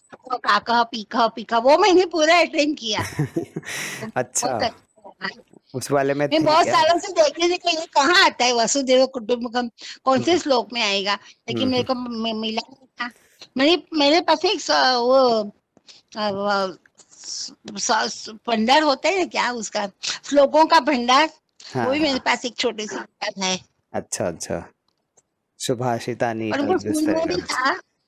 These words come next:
Speaker 1: हम्म, स्वाध्याय में है ना, एक वाग्भूषणम करके किताब है, छोटी बच्चों का कोर्स है।
Speaker 2: हम्म,
Speaker 1: अ,
Speaker 2: हम्म।
Speaker 1: स्वाध्याय नचिकेता बाल संस्कार केंद्र, स्वाध्याय
Speaker 2: हम्म।
Speaker 1: में मैंने प-,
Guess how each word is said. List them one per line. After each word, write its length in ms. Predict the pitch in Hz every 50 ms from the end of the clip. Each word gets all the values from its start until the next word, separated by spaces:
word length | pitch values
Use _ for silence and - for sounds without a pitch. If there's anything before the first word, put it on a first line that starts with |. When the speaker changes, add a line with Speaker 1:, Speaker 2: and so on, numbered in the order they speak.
| _ _ _ _ _ _ _ _ _ _ _ _ _ _ _ _
Speaker 1:
हम्म, 340 | 208 196 196 - - 226 214 - - - _ _ _ _ _ -
स्वाध्याय 460 | - 294 285 285 254 233 311 330 427
में 140 | 427 427 381
है 200 | 359 480 494 466
ना, 220 | 403 403 - - _ -
एक 140 | 330 311 320
वाग्भूषणम 720 | 302 - 269 302 294 269 294 320 269 - - 339 330 311
करके 280 | 302 311 302 302 339 311
किताब 440 | 269 294 226 - 277 277 294 254
है, 120 | 294 311 330
छोटी 320 | - 302 262 247 233 285
बच्चों 340 | 294 302 262 - - 311 311
का 100 | 349 339
कोर्स 420 | 330 - 277 277 302 311 - -
है। 100 | 247 196 - _ _ _ _ - - - -
Speaker 2:
हम्म, 180 | 127 113 104
Speaker 1:
अ, 0 |
Speaker 2:
हम्म। 300 | 220 220 226 226 226 240
Speaker 1:
स्वाध्याय 680 | 214 - - 226 233 240 226 233 190 277 285 311 339 - _ _ _ - 233 240 _ _ - 226
नचिकेता 720 | 233 247 262 254 - 392 403 330 381 381 311 - 349 339
बाल 220 | 294 - 285 320
संस्कार 440 | - - 311 302 294 - 311 311 311
केंद्र, 520 | 311 294 269 254 247 240 269 294 349 392 _ _ _ - _ _
स्वाध्याय 360 | - - 240 233 233 277 277
Speaker 2:
हम्म। 60 | 285 285
Speaker 1:
में 240 | 294 302 302 302
मैंने 420 | 294 285 269 269 277 294 302 302 285
प-, 360 | 240 - - 254 254 - _